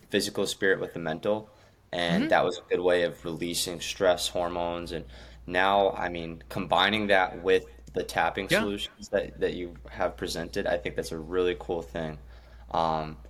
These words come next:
Speaker 1: I, I feel when people are stressed, it's not even just the, the mental burden they feel, it's the, the body experience. Everything feels tense. Everybody's very agitated, and,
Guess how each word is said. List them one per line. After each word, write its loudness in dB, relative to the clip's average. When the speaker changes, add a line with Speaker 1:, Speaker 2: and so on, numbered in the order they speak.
Speaker 1:
I, 4
I 6
feel 2
when -2
people -4
are 4
stressed, 0
it's -6
not 2
even -2
just 0
the, -2
the 0
mental 0
burden 4
they 2
feel, -4
it's -4
the, 2
the -4
body 4
experience. -6
Everything -2
feels 0
tense. -2
Everybody's 0
very 4
agitated, 0
and, -8